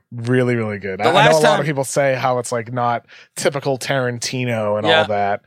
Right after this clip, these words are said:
Speaker 1: but I think that's fine. Like, what does it matter?
Speaker 2: I think I, I've only been to the theater, I think, one time this summer. I went and saw Toy Story four. I loved it.
Speaker 1: I gotta see that still.
Speaker 2: Oh, I loved it. I loved it. Loved it. I thought it was great.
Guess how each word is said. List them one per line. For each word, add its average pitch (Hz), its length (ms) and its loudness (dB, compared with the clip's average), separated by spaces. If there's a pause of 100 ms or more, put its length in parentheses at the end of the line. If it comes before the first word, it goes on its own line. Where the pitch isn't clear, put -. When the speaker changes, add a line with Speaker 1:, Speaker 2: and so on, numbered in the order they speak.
(340)
Speaker 1:
but 131 100 4
I 139 60 4
think 165 140 0
that's 160 180 -4
fine. - 380 -4
Like, 117 180 -6
what 131 180 -4
does 135 120 -2
it 131 60 -6
matter? 113 500 -4
Speaker 2:
I 185 60 2
think 208 320 0
I, 190 120 4
I've 226 80 2
only 254 180 2
been 233 160 0
to 214 40 0
the 196 80 -4
theater, 196 640 -2 (180)
I 131 80 -4
think, 240 380 -6
one 175 240 -2
time 190 320 0
this 127 160 -4
summer. 107 420 -2 (600)
I 151 120 4
went 180 260 -4
and 156 120 -8
saw 156 560 0 (220)
Toy 170 200 -6
Story 156 320 -4
four. 135 380 -8 (240)
I 143 120 2
loved 113 420 -6
it. - 100 -20 (400)
Speaker 1:
I 131 100 2
gotta 127 220 -2
see 107 200 -6
that 98 220 -6
still. - 180 0
Speaker 2:
Oh, 185 140 4
I 151 160 2
loved 139 480 -4
it. 107 220 -10
I 147 300 0
loved 127 720 -6
it. - 400 -18
Loved 120 360 -6
it. - 80 -20 (460)
I 147 100 -4
thought 156 160 0
it 120 40 -6
was 104 120 -8
great. 107 320 -10